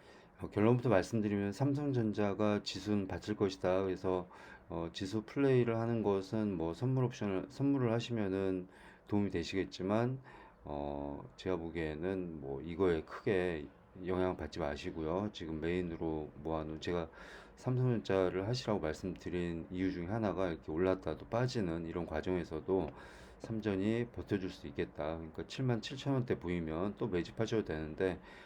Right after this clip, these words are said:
어제 제가 좋은 타점 드렸던 것 같아요. 그러니까 그렇게 드릴 때 매수하시는 것도 나쁘지 않습니다. 그래서 일단 오늘 밴드는 이천칠백사십팔에서 이천칠백이십팔, 이십일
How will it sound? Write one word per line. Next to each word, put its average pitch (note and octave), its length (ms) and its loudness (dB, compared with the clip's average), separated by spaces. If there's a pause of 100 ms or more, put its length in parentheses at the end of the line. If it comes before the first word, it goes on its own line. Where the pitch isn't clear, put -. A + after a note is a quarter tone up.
(160)
어제 F#2 220 2
제가 E2+ 400 0 (220)
좋은 G2 320 2
타점 G2+ 680 2
드렸던 F#2+ 380 2
것 D#2 60 0
같아요. D#2 340 -2
그러니까 D2 340 -6 (400)
그렇게 F#2 240 -4
드릴 A2 320 2
때 G2 340 4
매수하시는 G2+ 560 -2
것도 E2 280 -6
나쁘지 D2+ 300 -4
않습니다. D#2+ 680 -4
그래서 F2+ 220 -6
일단 G#2 580 0
오늘 G#2+ 580 4
밴드는 F#2+ 720 2 (640)
이천칠백사십팔에서 G#2+ 1900 0
이천칠백이십팔, F#2+ 1800 -2 (680)
이십일 F#2 480 0